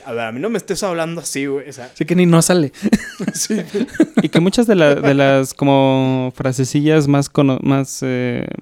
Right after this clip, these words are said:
Speaker 3: emblemáticas, tanto de Nosotros los Nobles como Club de Cuervos, que se las sacó de la manga este dude. O sea,
Speaker 1: Sí.
Speaker 3: improvisó mucho.
Speaker 2: Me habías contado tú, Martz, que, eh,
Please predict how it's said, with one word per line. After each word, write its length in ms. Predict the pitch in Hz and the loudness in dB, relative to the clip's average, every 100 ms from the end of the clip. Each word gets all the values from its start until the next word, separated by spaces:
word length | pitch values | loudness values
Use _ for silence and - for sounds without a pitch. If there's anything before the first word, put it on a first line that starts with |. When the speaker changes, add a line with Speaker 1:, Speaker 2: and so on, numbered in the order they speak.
| - | -4
Speaker 3:
emblemáticas, 800 | 135 131 127 127 127 131 143 127 | 0 2 2 2 -2 -4 -4 -2
tanto 320 | 123 120 123 | -4 -2 -2
de 400 | 120 120 120 117 - | 0 -2 -4 -6 -6
Nosotros 340 | 135 135 147 | -4 -2 2
los 100 | 139 | 4
Nobles 320 | 131 131 127 - | 4 4 0 -2
como 400 | 127 123 131 - | -2 0 -2 -2
Club 180 | 143 135 | -2 0
de 80 | 135 | 0
Cuervos, 560 | - 131 135 175 - _ _ | 2 2 2 0 -4 _ _
que 100 | 139 | -4
se 120 | 135 | -2
las 160 | 127 123 | -2 -4
sacó 280 | 123 139 | -4 -2
de 80 | 143 | 2
la 80 | 127 | 2
manga 200 | 123 143 | 2 2
este 180 | 160 - | -2 -4
dude. 200 | 139 165 - 143 | -8 -8 -10 -14
O 60 | 131 | -8
sea, 640 | 131 127 127 123 123 120 | -6 -6 -6 -6 -6 -6
Speaker 1:
Sí. 60 | 123 151 | -4 0
Speaker 3:
improvisó 440 | 147 135 135 139 | 2 4 4 4
mucho. 360 | 147 151 - - - - _ | 2 2 -2 -10 -16 -20 _
Speaker 2:
Me 80 | 151 | 4
habías 200 | 175 185 | 4 4
contado 360 | 233 202 190 170 | 2 4 4 4
tú, 400 | 175 170 160 156 | 2 2 2 0
Martz, 320 | 151 - - | 0 -2 -4
que, 380 | - 143 131 - | 0 2 2 0
eh, 840 | - 143 123 117 117 117 120 - | 0 2 4 2 2 0 -2 -4